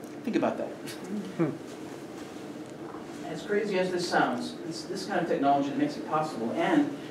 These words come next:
Speaker 1: it's thanks to technologies outside of aerospace. It's thanks to, once again, commercial off-the-shelf electronics. Uh, the ability that we now have to make electronics so incredibly cheap that we can make any level of sophistication we probably would want, um, to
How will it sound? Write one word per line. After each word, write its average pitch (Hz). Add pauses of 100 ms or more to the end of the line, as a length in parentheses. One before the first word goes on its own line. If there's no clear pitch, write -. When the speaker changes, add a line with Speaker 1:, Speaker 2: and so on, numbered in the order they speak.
Speaker 1:
it's -
thanks -
to -
technologies 196
outside 180 (380)
of 147
aerospace. 185
It's -
thanks 156
to, 180
once 147
again, 143 (220)
commercial 170
off-the-shelf 165
electronics. - (500)
Uh, 120
the 131
ability 151
that 139
we 131
now 151
have 160 (220)
to 156
make 147
electronics 143
so 190
incredibly 175
cheap - (340)
that 127
we 147
can 156
make 147
any 226
level 170
of -
sophistication 135
we -
probably 127
would 120
want, - (580)
um, 131 (200)
to 143